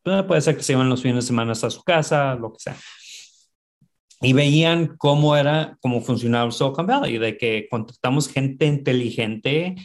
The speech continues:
que se va a automanejar, que no van a estar buscando a que su patrón le diga exactamente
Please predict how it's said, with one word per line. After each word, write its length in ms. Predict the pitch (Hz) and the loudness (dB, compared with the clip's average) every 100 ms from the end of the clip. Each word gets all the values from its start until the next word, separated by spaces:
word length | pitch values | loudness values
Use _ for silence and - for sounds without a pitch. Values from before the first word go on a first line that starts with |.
| - - _ _ | -20 -20 _ _
que 160 | 120 | -4
se 300 | 110 120 113 | 0 2 2
va 320 | 110 113 120 135 | 0 0 0 0
a 200 | 139 123 | 0 0
automanejar, 1120 | 143 - 143 127 120 113 113 104 113 143 170 | 0 -2 -2 -2 -2 -6 -4 -2 -2 -4 -6
que 100 | 123 | -4
no 140 | 120 | -2
van 200 | 123 143 | -2 -2
a 40 | 135 | -4
estar 240 | - 127 | -2 -2
buscando 440 | 123 123 - 127 131 | -2 -8 -6 -2 -2
a 100 | 127 | -2
que 80 | |
su 160 | 113 110 | -6 -4
patrón 460 | 113 107 117 127 135 | -4 -2 0 2 2
le 100 | 131 | 0
diga 240 | 127 127 | 2 0
exactamente 800 | 123 - 123 - 123 123 123 - | 0 -2 -4 -4 -4 -6 -10 -10